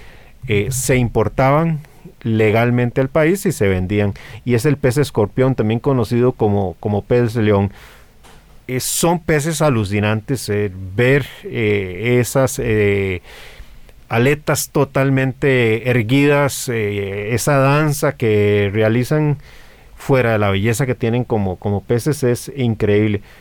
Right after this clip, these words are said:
Pero el problema de esto no solo es que pueden comerse a cualquier otro pez pequeño que le quepa en la boca,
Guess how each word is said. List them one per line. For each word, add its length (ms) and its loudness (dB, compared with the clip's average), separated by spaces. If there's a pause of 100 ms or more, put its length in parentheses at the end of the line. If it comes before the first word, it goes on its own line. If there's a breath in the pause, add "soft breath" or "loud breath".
(960 soft breath)
Pero 340 2 (520)
el 180 2
problema 580 2
de 200 4
esto 360 -4
no 320 0
solo 360 4
es 120 2
que 120 0
pueden 360 2
comerse 440 2
a 20 -2
cualquier 380 0
otro 180 0
pez 220 0
pequeño 440 0
que 120 -2
le 100 0
quepa 240 -2
en 80 2
la 80 2
boca, 400 2